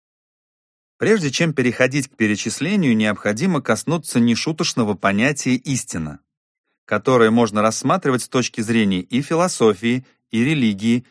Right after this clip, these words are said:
и логики, и без которого тему аргументации не раскрыть. Я углублюсь ровно настолько, чтобы у нас были единые понятия.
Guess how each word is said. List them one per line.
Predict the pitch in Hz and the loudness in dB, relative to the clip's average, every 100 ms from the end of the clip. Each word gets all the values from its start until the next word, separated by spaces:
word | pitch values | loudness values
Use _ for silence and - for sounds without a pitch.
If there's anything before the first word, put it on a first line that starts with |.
| _ - | _ -4
и | 143 | 0
логики, | 127 101 110 110 139 135 _ | 2 0 0 -4 -4 -6 _
и | 107 | -10
без | 107 104 | -8 -2
которого | 113 110 127 110 104 | -2 2 2 2 -2
тему | - 127 110 98 107 | 0 0 2 0 -4
аргументации | 95 101 92 87 - 131 - 160 | -4 -2 -2 -2 -2 -2 -2 -4
не | 139 101 | -2 0
раскрыть. | 101 107 - 87 78 - _ _ _ _ _ - | -2 -6 -8 -12 -12 -20 _ _ _ _ _ -14
Я | 92 113 202 | -4 0 2
углублюсь | 185 127 127 147 165 120 | 2 0 0 0 0 0
ровно | 120 147 113 101 | 2 2 2 2
настолько, | 98 - - 190 208 - | 0 -2 0 0 0 -4
чтобы | 98 - 110 104 | -6 -4 -4 -2
у | 104 | 0
нас | 110 175 | 0 0
были | 131 131 147 | 0 -2 0
единые | 127 101 92 104 107 101 | 0 -2 -2 0 0 -2
понятия. | 101 101 87 80 - - | -2 -2 -4 -8 -14 -20